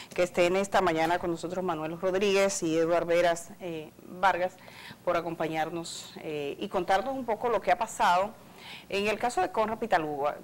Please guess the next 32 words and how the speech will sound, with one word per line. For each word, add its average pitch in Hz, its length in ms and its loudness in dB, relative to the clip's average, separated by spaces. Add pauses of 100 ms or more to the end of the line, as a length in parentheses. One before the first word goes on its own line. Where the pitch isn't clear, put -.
(180)
todo 202 200 0
el 240 60 0
mundo 240 220 -2
sabe 202 320 4
que 202 80 -6
está 175 280 0
imputado 202 540 2
por 170 140 -2
el 156 120 -6
caso, 165 400 -2 (280)
eh, 139 440 -6 (600)
Odebrecht. 202 600 2 (640)
Hay 185 200 6
un 202 100 0
proceso, 214 720 -2
pero 185 180 4
ayer 196 400 2
se 208 140 -6
formuló 170 380 0
una 208 160 2
denuncia 196 400 -2
que 170 80 -2
hoy 175 80 2
está 190 220 -2
en 226 100 -8
casi 202 240 -6
todas 214 180 -2
las 208 100 -2
portadas 196 340 2
de 208 40 2
los 185 160 -6
diarios, 180 540 -2